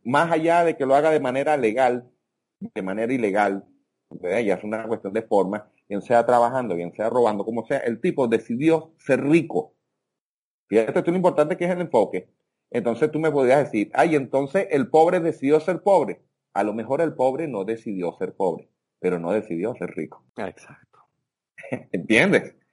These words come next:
Speaker 1: Ese,
Speaker 2: Eh, ahí.
Speaker 1: ese, ese es el punto del enfoque. Y para resumirte lo demás, es sencillo. Eh, hay un problema que cuando leemos en detalle y no somos capaces de ver la cuestión, abstraernos un poco y ver la dimensión,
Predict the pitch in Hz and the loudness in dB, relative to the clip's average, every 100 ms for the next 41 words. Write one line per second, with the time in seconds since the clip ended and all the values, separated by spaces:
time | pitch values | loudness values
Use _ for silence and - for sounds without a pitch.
0 | _ _ 104 196 135 139 135 110 117 - | _ _ 0 2 4 4 4 2 2 -2
1 | _ _ _ _ _ 165 190 220 220 196 | _ _ _ _ _ -4 0 0 2 0
2 | 190 - 226 247 226 208 151 - 104 - | 0 2 2 4 4 4 2 0 0 -2
3 | 95 _ _ _ 143 143 147 143 139 139 | -10 _ _ _ -4 2 4 4 2 -4
4 | 156 185 202 196 175 175 185 180 160 190 | -4 -4 0 2 2 2 -2 -2 -6 -8
5 | 180 202 143 95 - 110 104 - _ 123 | -8 -6 -6 -8 -6 -4 -4 -6 _ -2
6 | 147 170 165 175 185 160 131 113 - _ | 0 0 0 0 -4 -4 -4 -4 -10 _
7 | _ _ _ _ 143 135 131 120 123 156 | _ _ _ _ 0 2 0 2 2 2
8 | 175 170 139 127 156 156 165 175 143 135 | -2 -4 -4 -2 0 0 0 -4 -6 -4
9 | 139 147 156 160 - 139 127 123 156 135 | -4 -4 -6 -8 -6 -2 0 0 -2 0
10 | 120 135 - _ _ _ _ - 120 113 | 0 -2 -10 _ _ _ _ -14 -8 -4
11 | 113 110 117 113 139 143 117 110 107 110 | 0 0 0 -2 -2 0 -2 -2 -2 0
12 | 113 143 147 139 143 - 156 120 104 113 | 0 -4 -6 0 0 0 -2 0 -2 0
13 | 135 131 104 98 120 135 | 0 0 -6 -6 -4 -4